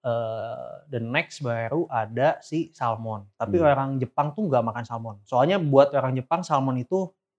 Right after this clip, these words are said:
Speaker 1: bukan seafood. Dia tuh river fish.
Speaker 2: Iya.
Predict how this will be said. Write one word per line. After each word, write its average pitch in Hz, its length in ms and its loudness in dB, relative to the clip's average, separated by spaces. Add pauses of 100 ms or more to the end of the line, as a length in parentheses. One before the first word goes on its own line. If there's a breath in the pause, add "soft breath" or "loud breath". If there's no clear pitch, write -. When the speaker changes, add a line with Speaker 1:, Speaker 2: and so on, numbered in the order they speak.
(180)
Speaker 1:
bukan 123 360 -4
seafood. 135 480 -10 (400)
Dia 135 160 -2
tuh 175 300 -6
river 135 420 -4
fish. - 400 -12
Speaker 2:
Iya. 95 240 -6